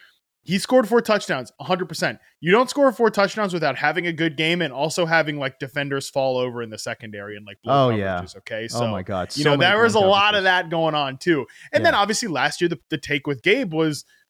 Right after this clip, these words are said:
Speaker 1: same thing. He can win deep. He can win in contested situations. But I don't know if we're, we're, we're getting a little over our skis with, like, fantasy drafters taking him in the top twenty receivers, taking him in, like, the top five rounds. It, it,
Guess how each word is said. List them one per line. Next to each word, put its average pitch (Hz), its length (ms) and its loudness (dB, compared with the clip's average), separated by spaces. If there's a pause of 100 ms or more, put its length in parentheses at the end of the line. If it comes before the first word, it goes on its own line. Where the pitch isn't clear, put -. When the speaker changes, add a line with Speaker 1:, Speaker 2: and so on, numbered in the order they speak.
(180)
Speaker 1:
same 151 300 -4
thing. 240 240 -2 (400)
He - 60 -20 (100)
can 87 160 -20
win 123 220 -10
deep. 156 320 -8 (180)
He 127 120 -10
can 110 240 -14
win 117 160 -6
in 156 80 -4
contested 160 380 -8
situations. 190 720 -6 (440)
But 123 120 -2
I 139 120 4
don't 202 100 4
know 240 140 6
if 233 100 0
we're, 208 300 4
we're, 170 320 2
we're 156 100 -2
getting 185 180 0
a 160 60 0
little 208 300 6
over 233 180 6
our 220 100 4
skis 226 380 -4
with, 165 100 -4
like, 147 140 0
fantasy 170 420 0
drafters 156 540 0
taking 170 280 -2
him 165 100 -2
in 160 80 -2
the 151 80 -4
top 165 320 -2
twenty 180 260 -2
receivers, 180 560 -4
taking 151 300 -6
him 165 80 -6
in, 170 80 -6
like, 175 180 -8
the - 60 -20
top - 320 -6
five 190 260 0
rounds. 190 540 -2 (480)
It, 135 180 -4
it, 127 140 -6